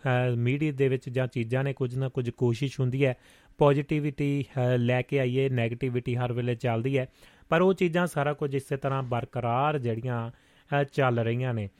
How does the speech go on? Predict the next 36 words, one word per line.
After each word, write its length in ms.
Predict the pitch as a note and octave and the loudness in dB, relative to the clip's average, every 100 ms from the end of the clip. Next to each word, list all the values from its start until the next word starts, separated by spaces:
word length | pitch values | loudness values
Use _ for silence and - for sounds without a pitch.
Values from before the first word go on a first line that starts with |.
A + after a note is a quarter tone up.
| - - - | -20 -20 -4
ਸਮਰਜੀਤ 520 | - D3+ E3 F3 E3+ | 0 0 0 -2 -2
ਸਿੰਘ 340 | F3+ F3 F3+ | -2 0 -2
ਸ਼ੰਮੀ 320 | F3 C#3 C3+ | -2 -2 0
ਜੀ, 220 | C#3+ E3+ D3+ | 2 2 2
ਕਿਆ 280 | E3+ D3+ | 4 4
ਬਾਤ 260 | D#3 D3+ - | 4 2 2
ਆ 100 | D#3 | 0
ਜੀ, 200 | D#3 D#3 | 2 0
ਇਸ 100 | C3+ - | -2 -4
ਵਕਤ 220 | C3 C3+ | -6 -6
ਪ੍ਰੋਗਰਾਮ 480 | C3 B2+ B2+ C3 C3 | -6 -4 -2 -2 -2
ਦੇ 100 | C3+ | -2
ਨਾਲ 180 | C3+ C3+ | 0 0
ਜੁੜੇ 240 | B2+ B2 | 0 0
ਹੋਏ 160 | C3 D3 | 0 0
ਨੇ 220 | D3+ C#3 - _ - - | 0 -4 -8 _ -20 0
ਤੇ 100 | D#3+ | 0
ਕਹਿੰਦੇ, 280 | D#3+ E3+ F3+ | 2 4 2
"ਬਹੁਤ 480 | C3 C3 C#3+ E3 E3 | 4 4 4 4 4
ਹੀ 160 | E3+ | 2
ਖੂਬ, 440 | E3 C#3 C#3 D#3 D#3 | 2 2 2 2 -2
ਕਿਆ 320 | C#3 C3 D3 | 0 2 2
ਬਾਤਾਂ 500 | C3 B2 A#2+ C#3+ D3 | 0 -2 0 -2 -2
ਜੀ, 160 | D#3 | -2
ਸਤਿ 400 | E3 - B2 C3 | -4 -2 -2 -2
ਸ਼੍ਰੀ 320 | B2 B2 B2+ A#2+ | -2 -2 -2 -2
ਅਕਾਲ 340 | - A#2+ A#2+ | -2 -2 -2
ਜੀ।" 260 | D3+ D#3+ A#2 _ _ _ - | -2 -4 -6 _ _ _ -2
ਆ 160 | B2+ B2+ | 0 4
ਜਾਓ, 160 | D#3+ | 4
ਆ 120 | D#3 | 4
ਜਾਓ, 140 | C#3+ F3 | 4 2
ਨਿੱਘਾ 300 | D3 C3+ D#3 | 2 2 0
ਸਵਾਗਤ 460 | - C3 C3 C#3 | 2 2 2 0
ਹੈ, 260 | D3+ C#3+ A#2+ _ _ C3 B2 | 2 0 -2 _ _ 0 2
ਅ, 40 | B2 | 2